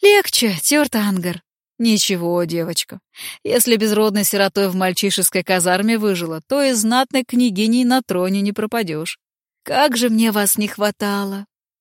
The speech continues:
Бранка села на скамью, откинулась на спинку и блаженно прикрыла глаза. «Как погляжу, ты и в странствиях своих заграничных времени не теряла.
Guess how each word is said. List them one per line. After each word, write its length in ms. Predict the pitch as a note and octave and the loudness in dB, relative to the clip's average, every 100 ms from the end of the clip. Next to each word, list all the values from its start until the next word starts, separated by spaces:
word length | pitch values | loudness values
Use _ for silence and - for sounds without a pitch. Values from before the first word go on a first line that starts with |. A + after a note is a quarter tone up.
| _ - | _ -8
Бранка 460 | F3 G3 C4+ B3 | -4 -4 -4 -4
села 260 | - D#3 D3+ | -4 -4 -8
на 100 | D3+ | -8
скамью, 520 | - D3+ D#3+ G#3 C#4+ - - - - | -8 -6 -8 -8 -8 -12 -18 -14 -8
откинулась 640 | C#4+ - E4+ D#4 F3+ - | -8 -4 -4 -2 -2 -4
на 140 | C#3+ | -2
спинку 580 | - - A#3 D#4 D#4+ - - | -4 -4 -8 -8 -8 -10 -8
и 80 | |
блаженно 720 | G#3 E3 C#3 D3 D#3 A3 C4 A3 | -8 -6 -6 -4 -4 -4 -6 -8
прикрыла 540 | - D3+ D#3 D3+ D3+ | -10 -10 -10 -10 -10
глаза. 440 | D3+ D3+ D3 - A2+ _ _ _ _ _ _ _ _ _ _ | -10 -10 -8 -8 -10 _ _ _ _ _ _ _ _ _ _
«Как 260 | - G#3 - | -2 -2 0
погляжу, 500 | B3 B3 B3+ A#3 B3+ | 0 2 2 2 0
ты 200 | B3 A#3+ | 2 0
и 20 | |
в 60 | - | 0
странствиях 640 | - A#3+ C4+ - A#3+ F#3+ | 0 0 2 0 0 0
своих 420 | - F#3+ F#3+ F3 | 0 2 0 0
заграничных 720 | F3 F3+ G3+ G3+ F3+ - F#3 | -2 0 0 0 -4 -4 -4
времени 340 | F#3+ F#3+ F3 F3 | -2 -2 -2 -4
не 140 | F3 | -4
теряла. 460 | - F3+ E3+ F3 | -4 -4 -4 -8